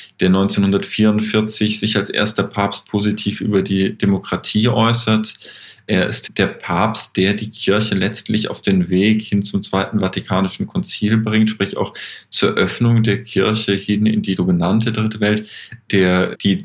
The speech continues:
Zahl der nicht-europäischen Kardinäle massiv erhöht. Das sind alles Öffnungsprozesse und Liberalisierungsprozesse, die eigentlich schon in seinem Pontifikat beginnen.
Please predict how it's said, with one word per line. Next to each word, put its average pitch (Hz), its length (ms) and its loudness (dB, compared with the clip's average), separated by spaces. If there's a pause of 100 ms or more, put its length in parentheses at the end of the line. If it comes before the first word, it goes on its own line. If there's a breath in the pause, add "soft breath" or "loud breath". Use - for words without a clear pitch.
(260)
Zahl 95 340 0
der 95 100 4
nicht-europäischen 101 960 0
Kardinäle 92 600 0
massiv 107 580 -2
erhöht. 104 500 0 (240 loud breath)
Das 104 160 0
sind 107 140 2
alles 107 540 0 (380)
Öffnungsprozesse 110 960 0
und 95 140 2
Liberalisierungsprozesse, 104 1700 0 (440 loud breath)
die 104 320 2
eigentlich 113 600 0
schon 110 240 2
in 110 160 0
seinem 92 420 0
Pontifikat - 720 -4
beginnen. 95 600 2